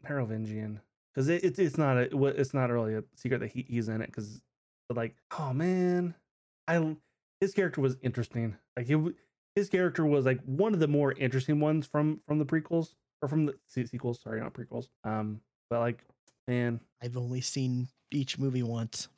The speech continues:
Speaker 2: so.
Speaker 1: The Frenchman.
Speaker 2: Okay.
Speaker 1: Do you remember the ghosts? The,
Speaker 2: Mm-mm.
Speaker 1: the white, the white-haired, um,
Speaker 2: Oh, yeah, the,
Speaker 1: from the,
Speaker 2: yeah,
Speaker 1: from the,
Speaker 2: yeah.
Speaker 1: from the bridge scene.
Speaker 2: Yeah.
Speaker 1: They, they worked
Speaker 2: Yeah.
Speaker 1: for, for him.
Speaker 2: Okay.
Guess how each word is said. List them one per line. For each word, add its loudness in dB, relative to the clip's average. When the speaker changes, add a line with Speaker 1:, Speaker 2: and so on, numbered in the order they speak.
Speaker 2:
so. -6
Speaker 1:
The 2
Frenchman. -2
Speaker 2:
Okay. -8
Speaker 1:
Do 2
you 4
remember 4
the 0
ghosts? 0
The, 4
Speaker 2:
Mm-mm. -2
Speaker 1:
the 2
white, 2
the 4
white-haired, 2
um, 2
Speaker 2:
Oh, 4
yeah, 4
the, -2
Speaker 1:
from 4
the, 6
Speaker 2:
yeah, -4
Speaker 1:
from 2
the, 4
Speaker 2:
yeah. -6
Speaker 1:
from 2
the 2
bridge 2
scene. -4
Speaker 2:
Yeah. -2
Speaker 1:
They, 2
they 2
worked 2
Speaker 2:
Yeah. -10
Speaker 1:
for, 0
for -4
him. -4
Speaker 2:
Okay. -6